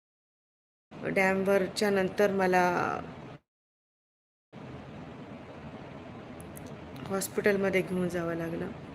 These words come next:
कारण तब्येत एकदम डाऊन झाली, ताप वगैरे आलेला, जास्त असं काही नाही पडलेलं. तिकडे थोडंसं ट्रीटमेंट केली, त्याच्यानंतर आलो आणि मग मी झोपले, तर ते आत्ता उठले मी.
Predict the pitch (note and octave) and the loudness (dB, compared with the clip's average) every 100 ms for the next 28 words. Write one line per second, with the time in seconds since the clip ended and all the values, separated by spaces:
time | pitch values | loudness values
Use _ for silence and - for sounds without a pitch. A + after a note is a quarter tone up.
0 | - F#3 F3+ F#3+ F#3 - - - - - | -6 -4 -2 -2 -4 -6 -12 -14 -14 -14
1 | - - G3 F3+ G3 G3 F#3+ G#3 G3+ F#3 | -14 -2 0 2 2 2 2 2 4 2
2 | F3+ F3+ F3+ E3+ F3+ A3 - - - - | 2 0 -2 -2 -2 -4 -6 -12 -12 -12
3 | - F#3+ F3+ - F3 F#3 F#3 F#3+ F3 E3 | -2 0 0 -2 0 2 4 4 2 0
4 | E3+ G3+ - - F#3 F3+ - G3+ F#3 F3+ | -2 -4 -6 -6 -4 -4 -4 -4 -4 -4
5 | F#3 F3+ F3+ - - - - - - - | -4 -4 -6 -8 -12 -12 -14 -14 -14 -12
6 | - F3 F3 F3 E3+ F3 F#3 F#3+ F#3+ F#3 | -6 -4 -4 -6 -6 -2 0 0 0 0
7 | F#3 G3 F#3+ F#3 - - - - - - | 2 4 4 4 0 -6 -12 -12 -12 -12
8 | - - - - - - - A3+ G#3+ G#3+ | -12 -14 -14 -12 -12 -12 8 8 10 6
9 | G#3 G3 F3 F#3+ F#3 F#3+ F#3 F#3 E3+ F3+ | 4 4 4 4 2 2 0 0 2 2
10 | F#3+ B3 - - - - - - F#3+ G#3 | 2 0 -2 -12 -12 -12 -8 -4 0 4
11 | G#3+ G3+ F#3+ - F3 E3 - - - - | 4 4 0 0 -2 -4 -8 -14 -14 -10
12 | F#3 - - - G#3 F#3 F3 E3+ F3 | -6 -2 -2 2 2 2 2 2 0